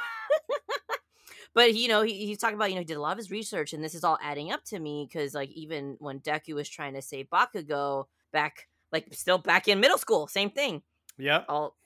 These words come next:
Speaker 1: he even met with Koda and the Pussycats, you know, to talk and, like,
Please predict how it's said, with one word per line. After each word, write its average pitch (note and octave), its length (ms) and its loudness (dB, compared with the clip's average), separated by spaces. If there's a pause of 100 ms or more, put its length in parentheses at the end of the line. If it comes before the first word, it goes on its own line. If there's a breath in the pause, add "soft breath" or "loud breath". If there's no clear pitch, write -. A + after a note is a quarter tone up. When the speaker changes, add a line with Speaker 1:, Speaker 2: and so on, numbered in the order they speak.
Speaker 1:
he F#3+ 120 -6
even G#3 180 2
met G3+ 160 4
with E3+ 140 -2
Koda A#3 560 8
and F3+ 120 2
the C#3+ 60 -2
Pussycats, A3 840 -2
you E3+ 100 -4
know, E3+ 220 0
to G3+ 140 -16
talk F3+ 300 2
and, D#3+ 300 -2
like, D3 220 -2